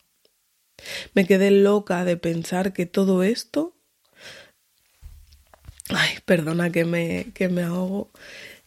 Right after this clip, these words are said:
lo estaba aprendiendo un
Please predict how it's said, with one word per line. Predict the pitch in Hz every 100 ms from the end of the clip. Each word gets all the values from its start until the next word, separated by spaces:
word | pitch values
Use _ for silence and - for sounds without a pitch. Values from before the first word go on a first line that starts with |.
| _ _
lo | 226 202
estaba | - - 190 185 208 208 196
aprendiendo | 190 190 180 180 185 196 214 220 240 269 _ _ _ _
un | - 214 208